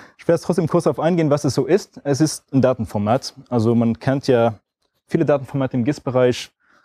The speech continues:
Äh, viele arbeiten immer noch mit Shapefiles. Ähm, aber es gibt auch andere Möglichkeiten.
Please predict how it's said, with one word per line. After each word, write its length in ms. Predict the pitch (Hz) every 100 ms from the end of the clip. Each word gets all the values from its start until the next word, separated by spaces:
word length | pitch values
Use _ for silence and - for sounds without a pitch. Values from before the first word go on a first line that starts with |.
| _ _ -
Äh, 160 | 110
viele 220 | - 123
arbeiten 560 | 120 123 117 113 113 95 _ _ _ _ _ _
immer 220 | 139 151
noch 300 | 147 139 - _ -
mit 180 | 110 -
Shapefiles. 640 | 131 139 156 170 - - _ - - - - _ -
Ähm, 260 | 127 131
aber 100 | 135
es 60 | 143
gibt 140 | 170
auch 120 | 156 151
andere 200 | 143 127
Möglichkeiten. 800 | 135 117 98 104 101 107 104